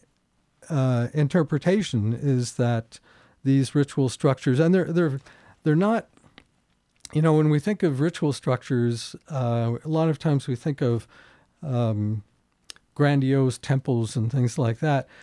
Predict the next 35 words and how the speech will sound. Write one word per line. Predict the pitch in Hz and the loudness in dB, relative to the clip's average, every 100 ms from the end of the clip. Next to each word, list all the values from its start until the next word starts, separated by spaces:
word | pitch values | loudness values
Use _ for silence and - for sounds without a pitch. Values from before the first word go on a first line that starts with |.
| - _ | -20 _
But | 175 185 | -4 0
no, | 226 170 147 | 2 2 2
the | 147 160 | 0 0
original, | 160 226 - 185 147 | 0 0 0 -2 -2
the | 160 156 151 | 0 2 2
initial | 180 208 196 165 143 | 2 0 0 2 2
ritual | 139 175 - 139 | 0 -2 -2 -4
structures | - 147 135 147 127 | -2 -4 -4 -4 -4
that | 147 120 | -2 -2
we | 117 | 0
get | 143 131 | 0 0
archaeologically | 135 - 123 139 160 151 - 113 | 0 0 0 2 0 -2 -2 0
are | 120 | 0
very | 160 226 | 0 0
small | - - 156 156 | 0 2 4 2
buildings, | 123 143 160 113 82 87 - | 2 2 2 0 -4 -10 -6
maybe | 135 143 131 - - _ _ | -4 -2 -4 -4 -14 _ _
about | 131 139 120 | -6 -2 -2
as | 113 | 0
big | 139 135 | 0 0
as | 110 127 | 0 -2
this | 113 - | -4 0
room, | 147 135 104 | 2 2 0
which | 113 127 | -2 -4
is | 107 | -6
a | 135 | -6
small | - 151 131 | -2 -2 0
room, | 143 180 104 101 - - - _ - | -2 -2 -2 -4 -10 -20 -20 _ -6
um, | 143 131 131 127 131 - _ _ - | -2 2 2 2 0 -2 _ _ -4
and | 147 147 143 139 139 131 151 - _ _ _ _ - | 0 2 2 4 2 0 -6 -10 _ _ _ _ -8
maybe | 156 147 127 | -4 -2 -2
a | |
little | 110 107 | -2 -4
bit | 95 98 | -6 -10
bigger. | - 104 101 | -12 -14 -14